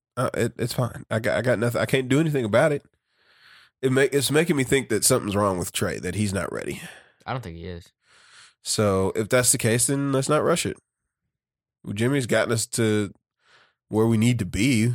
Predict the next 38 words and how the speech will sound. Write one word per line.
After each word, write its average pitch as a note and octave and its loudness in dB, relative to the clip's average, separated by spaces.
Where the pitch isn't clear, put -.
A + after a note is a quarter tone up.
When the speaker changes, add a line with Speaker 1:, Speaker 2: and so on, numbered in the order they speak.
Speaker 1:
He A#2 2
just A2+ -2
can't A2 0
make A#2+ -2
the C#3 -4
throw. B2+ 0
So G#2+ 0
hopefully A#2+ 2
Trey A2 2
will A2+ 4
be A2 0
ready G#2+ 2
by G2 0
playoff G2 0
week G2+ -2
three B2 0
when G2 -2
we're G#2+ 0
in G#2 -2
the F#2+ 0
N G2+ 0
F G2+ 0
C A2+ -2
Championship A#2 0
game, E2+ -2
and F#2 0
he, G2 -2
he'll G2+ -4
make A2+ -4
the C#3+ -12
throw D3+ -2
that G2+ -4
Jimmy G2 0
can't. F2 -6
Speaker 2:
No. C2+ -10
You're F#2 -8
not F2+ -4
gonna, G2+ -2